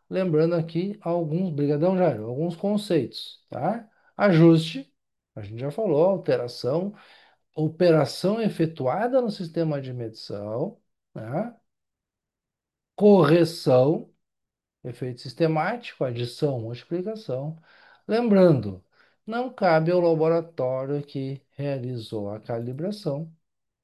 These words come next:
julgar a aplicabilidade do instrumento. Cabe a nós. "Ah, Rafael, mas eu apresento meus critérios de aceitação pro meu provedor de calibração." Bom, aí beleza.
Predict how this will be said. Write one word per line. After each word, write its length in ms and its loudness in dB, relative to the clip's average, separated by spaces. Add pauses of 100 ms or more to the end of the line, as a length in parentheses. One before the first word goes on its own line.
(260)
julgar 440 -2
a 40 -8
aplicabilidade 720 -4
do 60 -10
instrumento. 640 -8 (280)
Cabe 240 -6
a 40 -4
nós. 600 -10 (920)
"Ah, 180 6
Rafael, 260 4
mas 240 -2
eu 240 4 (100)
apresento 640 0
meus 200 0
critérios 460 -4
de 80 -6
aceitação 580 -8
pro 120 -6
meu 160 -6
provedor 400 -4
de 80 -14
calibração." 520 -6
Bom, 160 -8
aí 120 -8
beleza. 420 -6